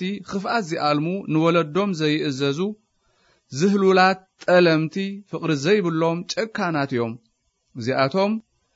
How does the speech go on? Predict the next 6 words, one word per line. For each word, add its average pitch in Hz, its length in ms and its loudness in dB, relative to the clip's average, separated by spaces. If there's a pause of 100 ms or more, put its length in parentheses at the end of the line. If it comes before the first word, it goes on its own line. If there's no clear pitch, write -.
(460)
እቶም 196 380 2
ነዚ 196 240 2
ዝገብሩ 190 400 0 (160)
ሞት 208 300 2
ይግብኦም 185 600 -2
እዩ 185 140 0